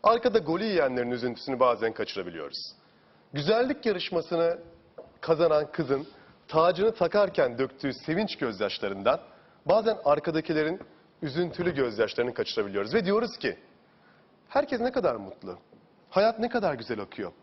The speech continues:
Oysa ki güzellik yarışmasını biri kazanırken on dokuz tanesi kaybedip üzülüyor. Golü bir kişi atarken on bir kişi yiyor. Bu manada biz dersek ki bu görüntülere aldanıp herkes ne kadar mutlu,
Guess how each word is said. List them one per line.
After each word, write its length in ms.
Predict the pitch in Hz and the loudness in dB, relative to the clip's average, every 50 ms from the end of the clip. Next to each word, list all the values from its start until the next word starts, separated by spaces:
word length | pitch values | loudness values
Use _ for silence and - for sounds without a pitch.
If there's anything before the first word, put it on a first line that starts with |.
| _ _ _ _ _ - | _ _ _ _ _ 0
Oysa 300 | 156 214 247 - 240 202 | 0 0 0 0 -2 -2
ki 200 | - 165 185 - - - - _ _ - | -2 -4 -6 -6 -8 -16 -20 _ _ -10
güzellik 440 | 135 139 123 170 185 208 226 214 | -4 2 6 6 6 6 4 2
yarışmasını 520 | - - 160 - - 147 - 139 120 104 117 | -2 -2 -2 -2 -4 -4 -4 -4 -6 -4 -2
biri 140 | 160 208 - | -2 -2 -2
kazanırken 580 | - 135 110 107 92 90 85 - 139 156 208 - - - - _ _ - | -2 -4 -4 -4 -6 -8 -4 -2 -2 -2 -2 -4 -8 -20 -20 _ _ 0
on 180 | 165 147 127 107 | 0 0 0 -2
dokuz 200 | 101 - - - | -8 -10 -8 -4
tanesi 300 | - 92 87 87 - - | -4 -4 -4 -4 -6 -4
kaybedip 320 | - 95 87 82 - - | -2 -2 -2 -4 -8 -16
üzülüyor. 280 | 90 82 - 82 80 73 - - - - - - _ _ _ _ _ _ - | -18 -16 -14 -14 -14 -14 -16 -20 -20 -20 -20 -20 _ _ _ _ _ _ -8
Golü 380 | 139 131 170 185 202 214 214 - - - - | -2 0 0 2 0 0 -2 -4 -8 -14 -10
bir 140 | - 165 208 | -6 -6 -4
kişi 240 | 190 - - - 180 | -4 -2 0 2 4
atarken 540 | 143 123 - 131 120 117 - - 170 196 - - - - - _ _ _ | 2 4 4 2 2 4 4 2 2 2 0 -4 -14 -20 -20 _ _ _
on 240 | - 160 156 139 123 | 4 4 4 4 0
bir 100 | 117 107 | -6 -8
kişi 260 | - - - - - | -8 -6 -6 -4 -2
yiyor. 240 | 117 104 98 90 80 - - - - - - | -2 -2 -2 -4 -6 -8 -12 -18 -12 -4 -2
Bu 80 | 240 294 | 0 4
manada 540 | 330 294 269 254 233 196 147 127 101 78 - - - _ _ _ - | 6 6 6 6 6 4 4 2 0 -4 -8 -10 -20 _ _ _ -4
biz 260 | 151 226 254 226 190 | -2 -2 0 0 2
dersek 460 | 214 214 226 226 - 262 247 254 - | 4 4 4 2 0 -2 -4 -2 -4
ki 160 | - 175 120 - - - - _ | -4 -4 -4 -4 -8 -18 -14 _
bu 140 | - 170 202 | -2 0 0
görüntülere 480 | 170 196 190 185 185 - - 180 175 165 | 2 2 0 0 -2 -2 0 2 4 6
aldanıp 400 | 160 147 143 131 156 139 127 - - - - _ _ _ _ _ _ _ _ _ _ _ _ _ _ _ _ _ _ | 6 6 6 4 0 0 -2 -4 -8 -16 -20 _ _ _ _ _ _ _ _ _ _ _ _ _ _ _ _ _ _
herkes 320 | - 233 233 - 214 185 | 2 2 2 2 0 -2
ne 80 | 175 185 | 0 0
kadar 220 | 180 180 151 135 | 0 0 0 0
mutlu, 460 | 123 120 120 120 - - 147 180 233 | 0 -2 -4 -6 -4 -4 -4 -4 -4